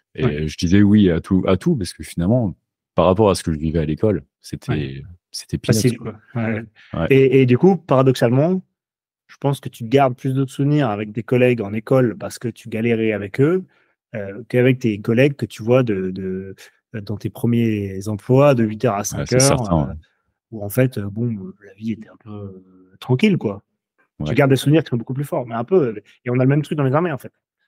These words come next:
Speaker 2: Et en plus, en école, t'as, t'as moins d'enjeux, euh, financiers, donc du coup, t'as pas cette tension-là non plus. T'as juste une, une volonté de résultat et t'as, t'as une autre tension, hein, c'est une tension différente. Euh, mais du coup, c'est moins capitalistique aussi.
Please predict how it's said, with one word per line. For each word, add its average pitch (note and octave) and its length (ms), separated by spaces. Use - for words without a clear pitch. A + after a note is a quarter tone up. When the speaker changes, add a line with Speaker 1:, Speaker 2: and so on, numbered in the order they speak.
Speaker 2:
Et G2+ 80
en G#2+ 80
plus, D3 200
en C3 100
école, D3 280
t'as, A2 200
t'as A#2 100
moins C3+ 220
d'enjeux, C3 560
euh, G2 320
financiers, B2 480
donc A2 180
du G#2 80
coup, - 140
t'as G#2+ 100
pas G#2+ 100
cette - 180
tension-là A2+ 420
non A2 160
plus. F3 280
T'as - 440
juste - 180
une, G#2 180
une G2+ 120
volonté A2+ 340
de A2 60
résultat B2+ 800
et F#2+ 240
t'as, G#2+ 120
t'as G#2 140
une A2 100
autre C3 100
tension, C3 280
hein, C3 140
c'est B2 100
une A2+ 60
tension G#2+ 240
différente. D3 400
Euh, G2+ 180
mais G2 80
du G2+ 120
coup, - 100
c'est - 100
moins B2 120
capitalistique - 640
aussi. - 140